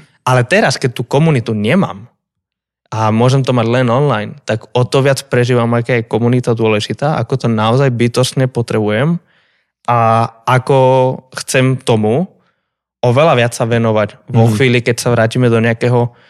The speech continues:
Speaker 1: normálneho stavu,
Speaker 2: Mhm.
Speaker 1: alebo aspoň polonormálneho stavu, tak, e, naozaj vidím, že,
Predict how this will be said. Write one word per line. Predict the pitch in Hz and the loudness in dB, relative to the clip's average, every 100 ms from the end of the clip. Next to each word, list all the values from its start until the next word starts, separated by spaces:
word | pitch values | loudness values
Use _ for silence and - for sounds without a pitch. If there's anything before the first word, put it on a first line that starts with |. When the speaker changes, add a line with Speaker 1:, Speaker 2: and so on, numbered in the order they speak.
| _ _ _ _ _ | _ _ _ _ _
Speaker 1:
normálneho | - 117 127 131 123 120 120 120 | -2 2 4 4 2 2 0 0
stavu, | 117 - 117 117 | -2 0 2 4
Speaker 2:
Mhm. | 123 | 4
Speaker 1:
alebo | 113 110 110 | 2 0 -2
aspoň | 113 127 120 | -2 -2 0
polonormálneho | 127 127 123 120 127 127 123 127 | 2 2 2 2 2 2 2 0
stavu, | 131 - 120 113 143 190 | -2 0 0 0 -2 -4
tak, | - 123 123 | -2 -2 -2
e, | - 123 120 120 120 120 120 | -4 0 2 2 0 0 -2
naozaj | 120 139 156 151 123 | -2 0 2 2 2
vidím, | 127 127 | 0 0
že, | 120 120 | 0 0